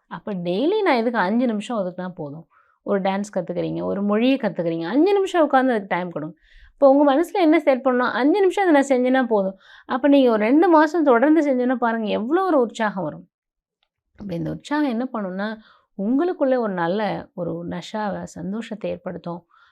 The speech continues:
மனசு ரீதியில ஒரு ரிலாக்ஸேஷன் கிடைக்கும். மனசையும் நம்ம நல்லா வச்சுக்கலாம், அதே நேரத்துல உடலையும் நல்லா வச்சுக்கலாம். இது ஒரு பெரிய மருந்தாக வேலை செய்யும். நம்ம உற்சாகமா இருக்கிறதுனால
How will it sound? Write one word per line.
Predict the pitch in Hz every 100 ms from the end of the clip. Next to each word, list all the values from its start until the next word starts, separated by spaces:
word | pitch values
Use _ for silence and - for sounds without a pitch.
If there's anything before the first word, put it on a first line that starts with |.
| _
மனசு | 170 175 214 320
ரீதியில | 285 240 233 220
ஒரு | 190 170
ரிலாக்ஸேஷன் | 170 185 - 202 196
கிடைக்கும். | 170 160 170 156 165
மனசையும் | 208 285 269
நம்ம | 247 180
நல்லா | 185 180 190
வச்சுக்கலாம், | 180 - 170
அதே | 165 190
நேரத்துல | 196 175 180 220 427 _ _ _ _ _ _ _ _ _ _ _
உடலையும் | 180 190 208 240
நல்லா | 220 175 165
வச்சுக்கலாம். | 156 - 160 147 - - _
இது | 262 202
ஒரு | 240 214
பெரிய | 208 190 240 285 220 190
மருந்தாக | 190 170 208 277 277 226
வேலை | 226 165 175
செய்யும். | - 147 -
நம்ம | 170 196 196
உற்சாகமா | 196 269 277 277
இருக்கிறதுனால | 220 202 196 214